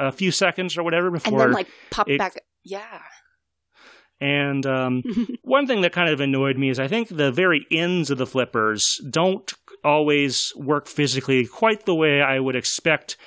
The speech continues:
Speaker 1: Uh, like, the edge of the flipper
Speaker 2: <laughs>
Speaker 1: should have imparted more force onto the ball than it actually did there. And, uh, like I said, it's,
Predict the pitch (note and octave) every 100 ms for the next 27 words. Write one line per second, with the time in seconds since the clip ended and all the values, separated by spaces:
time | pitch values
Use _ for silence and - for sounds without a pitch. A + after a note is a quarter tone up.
0 | - - _ A#2+ A2 A2+ A#2+ C3 C#3 E3+
1 | F#3+ F#3 E3+ E3+ D3+ C#3+ D#3+ C#3 C#3 C3+
2 | D3 D3 C3+ B2 A#2+ B2 B2+ - - D3
3 | C#3 - A#2+ A#2+ A#2 A#2+ A2+ B2 B2 A#2
4 | A2+ A2+ A#2 A2 - A#2 G#2+ A2 G#2 G2+
5 | G2+ G#2 A2+ C#3+ E3 E3+ F3+ F3+ D#3+ D3
6 | C#3 C#3